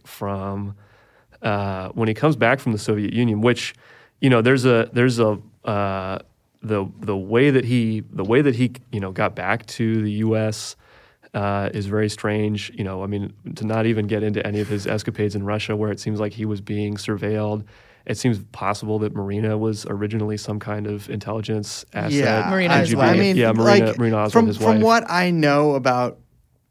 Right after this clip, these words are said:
Speaker 2: the K G B and the way they operated, like, I would be shocked if she
Speaker 1: Right.
Speaker 2: wasn't.
Speaker 3: Yeah.
Speaker 1: Yeah.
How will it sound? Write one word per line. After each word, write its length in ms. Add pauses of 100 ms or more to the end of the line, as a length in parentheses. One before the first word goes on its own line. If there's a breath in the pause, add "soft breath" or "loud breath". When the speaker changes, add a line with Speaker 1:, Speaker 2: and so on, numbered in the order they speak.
(580)
Speaker 2:
the 180 (500)
K 220
G 220
B 460
and 100
the 60
way 120
they 140
operated, 540
like, 280
I 120
would 200
be 200
shocked 680
if 80
she 160
Speaker 1:
Right. 220
Speaker 2:
wasn't. 340
Speaker 3:
Yeah. 300
Speaker 1:
Yeah. 200